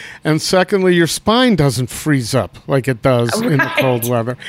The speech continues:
Speaker 1: I remember so many days where my, I'm just frozen and hating it. So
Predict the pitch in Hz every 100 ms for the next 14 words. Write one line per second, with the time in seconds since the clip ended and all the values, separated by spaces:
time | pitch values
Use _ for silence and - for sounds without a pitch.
0 | - - - 220 269 202 196 190 190 -
1 | 233 262 247 190 202 165 131 170 151 160
2 | 165 151 151 - - - 170 165 160 135
3 | 139 131 123 117 143 147 139 127 131 -
4 | 147